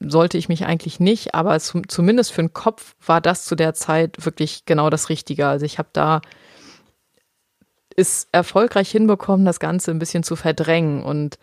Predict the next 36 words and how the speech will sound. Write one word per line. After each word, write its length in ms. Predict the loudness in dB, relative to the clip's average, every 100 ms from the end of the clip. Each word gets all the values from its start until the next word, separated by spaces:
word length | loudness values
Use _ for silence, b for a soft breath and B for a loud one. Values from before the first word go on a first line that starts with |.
| b b b b b b b b _ -8
klar 420 | 0 2 2 2
weiß 320 | 0 0 -2
man, 340 | -2 0 -2 -2
ähm, 520 | -2 0 0 -2 -4 -6 _ _ _ _ _ _ _ _ _
verdrängt 580 | -2 -2 2 2 2 0
ist 140 | -2
nicht 200 | -2 -2
verarbeitet. 800 | -4 -2 0 0 2 2 2 -4 -4
Das, 380 | -2 0 -2 -2
äh, 240 | -4 -4
kann 200 | -2 0
ich 140 | 0 -2
auch 80 | -4
bis 240 | -2 0
heute 220 | 2 4
nur 160 | 2 2
bestätigen. 720 | -2 -2 -4 -2 0 2 2
Also, 460 | -2 -4 2 2 2 b b b b b _ -2
ähm, 220 | 0 -2
ich 160 | -4 -6
habe 100 | 2
da 80 |
jetzt 340 | 2 2 -2 2
nie 480 | 4 4 4 2 -2 -8
über 240 | 0 2
diese 260 | 2 -2 0
Sachen 360 | 0 0 0 0
nie 200 | 0 0
irgendwie 540 | -2 -2 -4 -6 -4
mit, 280 | -4 -6 -6
mit 260 | -4 -4 _ _ _ _ -4
jemandem 560 | 0 2 0 0 -2
drüber 240 | 0 0 0
gesprochen, 500 | -2 -2 0 0 0
der 220 | 0 -2
das, 320 | -2 -4 -6